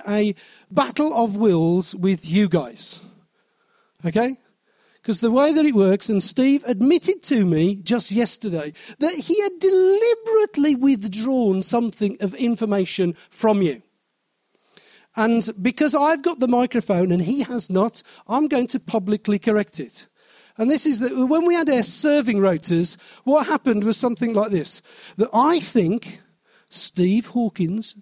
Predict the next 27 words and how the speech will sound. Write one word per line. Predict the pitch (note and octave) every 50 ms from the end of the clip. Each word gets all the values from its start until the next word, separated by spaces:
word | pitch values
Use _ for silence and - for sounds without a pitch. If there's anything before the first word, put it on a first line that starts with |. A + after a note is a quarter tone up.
| _ -
this | E3 D#3+ -
is | F#3 F#3 F3+ D#3+ - -
on | - F3 G3 A3
the | A3 G#3+ A3+
internet | A#3 A#3+ - - F3+ F#3 G#3 - -
and | G3+ F3+
going | F3+ F3 D#3+ D3+
right | D3 D#3 G3 A#3+
across | G#3+ - A#3 G#3 -
the | - A#3+ A3+
world, | A3 F3 C#3+ B2+ C3+ D#3 F3+ F3 - _ _ _ _ _ _ _ _ _
said | - - - - - C4 C4+ C4+ C#4 D4
to | - - - - - - B3 A#3
people, | - - - A#3+ G#3+ - - E3 D3 D3 D3+ D#3 D#3 _ _ _ _ _ _ _
"One | D#3+ D#3 D3 E3+ G3 B3+ C4+
of | D4 C#4+ C#4
the | D4+ C#4+
reasons | B3+ C4 B3 A3 F3 - D#3+ C3+ A#2+ A#2 A#2+ B2 D3 E3+ F3 - - - - _ _ _ _ _ _ _ _ _ _ _ _ _
that | - F3+ F3+ -
we | E3 E3 G3 G3+
want | G3+ G#3+ G#3+ G#3
to |
do | F#3+ F3+ G3 D#3+
this | D3 C#3 - -
is | - E3+ E3+ D#3+ -
to | - F3
help | D#3+ - - F#3 F#3 F#3 E3+ - -